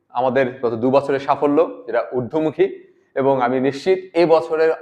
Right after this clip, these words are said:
ফলাফল আমাদের আরও ভালো হবে, কারণ এ বছর আমাদের, আহ, যে সকল স্টুডেন্ট পেয়েছি তাদের মেধা অথবা তাদের চেষ্টা গত বছরের তুলনায় আসলে একটু বেশি। তো আমরা খুবই আশাবাদী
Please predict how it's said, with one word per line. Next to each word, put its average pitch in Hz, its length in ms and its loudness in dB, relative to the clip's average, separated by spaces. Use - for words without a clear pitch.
ফলাফল 131 380 -2
আমাদের 120 280 -4
আরও 151 240 6
ভালো 160 240 2
হবে, 160 200 0
কারণ 127 120 -8
এ 135 120 0
বছর 139 320 -2
আমাদের, 131 400 -2
আহ, 117 360 4
যে 117 100 0
সকল 127 280 4
স্টুডেন্ট 139 380 -2
পেয়েছি 143 240 2
তাদের 131 720 0
মেধা 135 420 4
অথবা 156 400 0
তাদের 139 320 -4
চেষ্টা 190 520 0
গত 147 180 2
বছরের 156 320 0
তুলনায় 160 420 -6
আসলে 135 300 -6
একটু 120 200 -6
বেশি। 120 300 -2
তো 127 60 -2
আমরা 117 220 0
খুবই 170 260 0
আশাবাদী 185 440 0